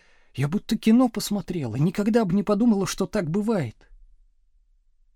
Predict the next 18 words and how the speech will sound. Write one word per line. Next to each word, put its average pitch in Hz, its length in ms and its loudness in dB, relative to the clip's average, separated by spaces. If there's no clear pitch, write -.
"Да 107 140 -10
так - 220 -2
и 180 40 4
не 170 120 4
бывает", 156 540 0
улыбнулся 131 580 -2
Слушкин. - 480 -12
"Я 247 260 -4
всё 214 180 -4
сочинил, 220 640 0
чтоб - 240 -6
тебе 180 280 -2
скучно 165 420 -4
не 135 160 0
было". 110 300 -8
Маша 175 440 -2
остолбенела. 156 920 -4
Слушкин, 190 640 -4